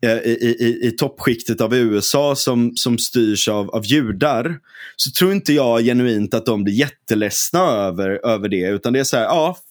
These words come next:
för att vi är grymma", liksom. Och om man s-, om man ser så här, judar är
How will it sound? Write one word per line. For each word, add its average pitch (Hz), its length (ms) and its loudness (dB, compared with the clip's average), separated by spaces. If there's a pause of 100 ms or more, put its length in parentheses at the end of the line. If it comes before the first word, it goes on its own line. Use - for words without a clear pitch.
(120)
för 160 60 2
att 127 120 -2
vi 143 280 4
är 131 80 2
grymma", 131 460 2
liksom. 95 460 -2
Och 120 180 0 (600)
om 135 140 0
man 139 80 2
s-, - 200 -4
om 127 80 2
man 131 140 2
ser 135 180 0
så 135 120 -2
här, 110 60 2
judar 139 380 2
är 165 400 2